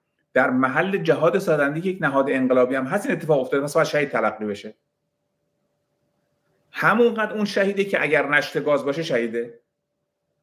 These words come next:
ولی خب اصلاً مهمش اینه که اصلاً اینا هم که نباشه، به محض که همچین حوادث اتفاق میفته، حکومت شخص علی خامنه‌ای و پزشکیان و قالیباف و اژه‌ای و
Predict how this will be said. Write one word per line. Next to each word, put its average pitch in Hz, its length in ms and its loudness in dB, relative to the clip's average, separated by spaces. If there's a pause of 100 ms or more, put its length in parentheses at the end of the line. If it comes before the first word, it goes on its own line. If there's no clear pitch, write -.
(1800)
ولی 175 120 4
خب 202 100 0
اصلاً 202 220 2
مهمش 196 360 -2
اینه 170 100 -8
که 147 60 -2
اصلاً 170 300 -6
اینا 165 200 0
هم 170 100 2
که 151 80 -4
نباشه، 139 580 0 (360)
به 139 100 0
محض 156 260 0
که 131 120 -2
همچین 127 180 -4
حوادث 120 340 0
اتفاق 113 300 -2
میفته، 107 420 -4 (240)
حکومت 143 520 0
شخص - 520 -2
علی 139 340 0
خامنه‌ای 127 520 -2
و 110 120 -4
پزشکیان 123 720 -2
و 110 40 0
قالیباف 113 720 0
و - 180 -6
اژه‌ای 117 480 0
و 101 180 2